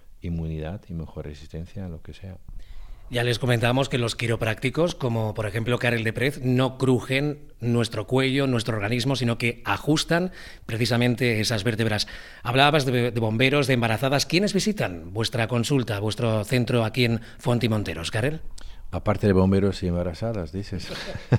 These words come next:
Speaker 1: <laughs> Más o menos. Yo siempre digo, sí, las personas, la, lo más importante para venir a mi consulta es que la gente tiene columna y pulso. Esto es lo más importante. Eh,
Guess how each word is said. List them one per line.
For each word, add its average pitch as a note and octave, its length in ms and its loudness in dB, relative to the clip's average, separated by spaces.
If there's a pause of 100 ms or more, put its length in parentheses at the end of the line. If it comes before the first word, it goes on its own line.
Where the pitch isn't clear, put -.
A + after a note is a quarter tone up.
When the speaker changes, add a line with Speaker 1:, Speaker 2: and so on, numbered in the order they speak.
(160)
Speaker 1:
<laughs> - 580 -4
Más G#2 400 4
o F#2+ 40 6
menos. G2 360 6 (240)
Yo B2 120 10
siempre C3 280 6
digo, C3+ 220 10
sí, B2 140 2
las G2+ 200 4
personas, A2 460 0
la, G2 180 4
lo F#2+ 240 2
más G#2+ 220 2
importante G#2 440 2
para F#2 160 4
venir G2 160 6
a F#2+ 60 6
mi F#2+ 120 6
consulta G2+ 460 2
es G#2 100 -2
que F2+ 120 -2
la E2+ 100 -2
gente F2+ 260 -2
tiene F2 300 0
columna A2+ 680 2
y E2 120 -2
pulso. F2+ 440 -2
Esto E2+ 200 -6
es E2+ 80 -6
lo E2 80 0
más E2 260 -2
importante. C#2+ 560 -6 (440)
Eh, D2 600 -2